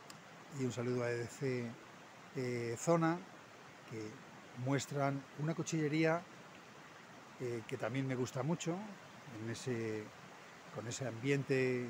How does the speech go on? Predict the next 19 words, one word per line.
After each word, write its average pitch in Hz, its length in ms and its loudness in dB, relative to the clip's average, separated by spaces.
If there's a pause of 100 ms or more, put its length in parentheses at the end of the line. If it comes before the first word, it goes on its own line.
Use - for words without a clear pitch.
(240)
ambiente 127 360 0
vaquero, 156 580 6 (840)
con 117 120 -8
una 123 80 -2
cuchillería 131 540 2
también 131 320 2
muy 143 260 4
artesanal. 123 720 0 (1160)
Bueno, 127 160 2 (760)
yo 131 80 2
creo 127 140 2
que 123 140 0
ya 127 340 4 (300)
está 127 300 0
un 123 120 0
poco 127 320 0
hecho 127 220 2
un 120 160 2
repaso 143 640 2